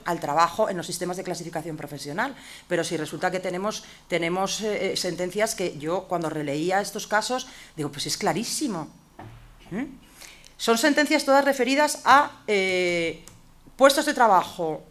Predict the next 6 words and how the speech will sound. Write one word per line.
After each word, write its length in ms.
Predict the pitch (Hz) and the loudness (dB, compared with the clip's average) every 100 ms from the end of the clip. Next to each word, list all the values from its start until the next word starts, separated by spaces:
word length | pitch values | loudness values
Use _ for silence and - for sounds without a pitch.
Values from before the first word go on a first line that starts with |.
| - | -4
masculinizados 1080 | 202 196 208 190 196 233 214 185 156 143 - - _ - | 0 0 -2 -4 -4 2 4 4 -2 -6 -12 -20 _ 0
que 140 | 220 | 4
valoran 680 | 185 190 233 208 165 156 - _ - | 6 6 6 4 2 0 -8 _ -2
el 120 | 196 | 0
esfuerzo 360 | 185 240 226 - | 0 -2 -2 0
físico 580 | 311 330 320 339 392 | 0 0 -2 -2 -2